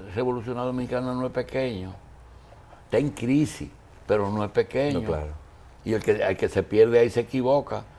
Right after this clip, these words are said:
Speaker 1: Tú coges ahora mismo, ahora mismo, y haces una ruptura de ese acuerdo, y se va solo, y se va solo, y asume una posición de educación, aunque sea con Miguel, y mire, con Miguel es difícil, pero Miguel lo obligaron a eso.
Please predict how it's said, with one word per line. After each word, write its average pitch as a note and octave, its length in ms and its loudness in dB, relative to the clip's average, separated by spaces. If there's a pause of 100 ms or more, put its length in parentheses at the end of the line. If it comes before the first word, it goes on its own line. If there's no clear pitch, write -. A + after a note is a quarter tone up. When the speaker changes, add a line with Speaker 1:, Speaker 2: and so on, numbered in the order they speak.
(300)
Speaker 1:
Tú D3+ 140 2
coges G3+ 260 6
ahora G#3+ 220 8
mismo, A#2 480 -2
ahora C#3+ 320 6
mismo, A2+ 320 -2
y B2+ 40 6
haces C#3 160 6
una E3 200 8
ruptura C#3+ 540 6
de C3 100 4
ese B2 120 2
acuerdo, F2+ 600 2 (420)
y D3 100 0
se B2+ 200 12
va D3 240 12
solo, A2 640 10 (840)
y A#2+ 100 2
se G#2+ 160 6
va B2 240 8
solo, C#3+ 220 4
y - 20 10
asume D3+ 320 6
una D#3 160 4
posición B2+ 540 0
de B2+ 60 0
educación, A2 440 -4 (140)
aunque D3+ 460 10
sea F#3+ 260 10
con D#3+ 180 4
Miguel, A#2+ 320 4
y D3+ 80 6
mire, F3 300 12
con C3+ 180 4
Miguel A#2+ 320 8
es D3 100 4
difícil, C#3 600 0 (1080)
pero C#3 160 6
Miguel C3 280 4
lo C3+ 80 4
obligaron A#2+ 560 4
a G2+ 160 0
eso. D3 240 -8